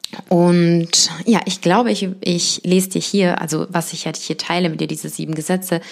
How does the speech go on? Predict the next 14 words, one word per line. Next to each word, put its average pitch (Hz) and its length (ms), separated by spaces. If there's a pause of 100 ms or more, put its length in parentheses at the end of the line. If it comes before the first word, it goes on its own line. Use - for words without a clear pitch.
(240)
sind 170 240
aus 165 180
einem 160 160
englischen 170 480
Buch, 220 180
A - 60
Pocket - 600 (720)
Book 247 280
Guide 180 260
to 180 120
Fulfilling 160 460
Your 143 80
Dreams, 208 420
One 151 320